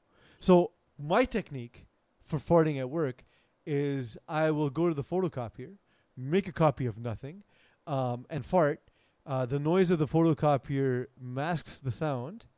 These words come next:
Uh, but what, like, once every, I'd say, thirty-six farts, um, and I,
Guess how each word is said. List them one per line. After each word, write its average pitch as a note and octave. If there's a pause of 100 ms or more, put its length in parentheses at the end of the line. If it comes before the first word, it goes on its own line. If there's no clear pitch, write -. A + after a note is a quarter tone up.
(500)
Uh, C#3 (160)
but E3+
what, G3
like, D3
once G3
every, F3
I'd C#3+
say, D3 (120)
thirty-six F3
farts, - (460)
um, C#3 (380)
and F3+
I, F3